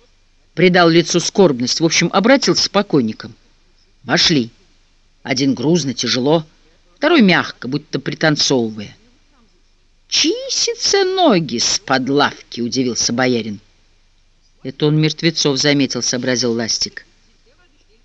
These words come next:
"Не бремени главушку, княже", проворковал Андрейка.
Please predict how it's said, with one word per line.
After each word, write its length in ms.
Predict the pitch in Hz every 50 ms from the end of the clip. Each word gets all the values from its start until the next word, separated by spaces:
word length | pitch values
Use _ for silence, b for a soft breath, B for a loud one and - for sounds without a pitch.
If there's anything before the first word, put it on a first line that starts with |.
| _ _ _ _ _ _
"Не 340 | - 143 156 165 165 170 170
бремени 680 | 160 170 175 180 175 175 175 175 175 175 175 175 170 156
главушку, 640 | 151 160 156 147 139 139 131 127 120 - - - 143
княже", 640 | - - 139 143 135 127 127 123 117 127 127 117 - _ _ _ _ _ _ _ _ _ _ _ _ _ _ - -
проворковал 560 | 151 151 139 123 - 147 135 135 131 131 131
Андрейка. 580 | 131 131 127 135 127 123 117 120 - 120 117